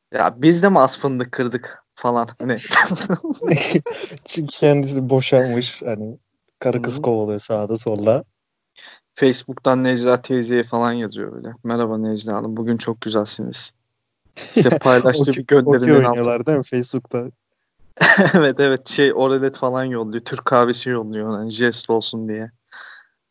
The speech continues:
Speaker 2: Aa, aynen.
Speaker 1: <laughs>
Speaker 2: Hiç geliyor musun Bodrum'a ya?
Speaker 1: <laughs> Bodrum'da, mutlaka Bodrum'da yaşar. Kesinlikle kanka bak. <laughs>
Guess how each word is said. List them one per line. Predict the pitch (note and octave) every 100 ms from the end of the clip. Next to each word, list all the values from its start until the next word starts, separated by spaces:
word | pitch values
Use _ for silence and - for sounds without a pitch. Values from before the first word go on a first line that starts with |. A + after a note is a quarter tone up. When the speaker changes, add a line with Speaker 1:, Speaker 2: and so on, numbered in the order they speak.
| -
Speaker 2:
Aa, | C#3+
aynen. | D#3 C3+ D3 C#3 - - - _ _
Speaker 1:
<laughs> | - - - - D3
Speaker 2:
Hiç | D#3 -
geliyor | C#3+ C#3+ E3
musun | F#3 G3
Bodrum'a | C#3+ C#3 B2 B2 B2
ya? | B2+ D#3 _ _ _ _ -
Speaker 1:
<laughs> | - - D3 G#3 - A#3 -
Bodrum'da, | E3+ D3+ F3 F#3 F3+ C#3+ C3+
mutlaka | D3+ D#3+ D#3+ D#3 C#3+
Bodrum'da | D3+ D3+ D3 C#3+ D3
yaşar. | C3+ A2 A2
Kesinlikle | - B2 D3 D3 C3+ A2+
kanka | - A#2 A2+ G#2+
bak. | A#2+
<laughs> | -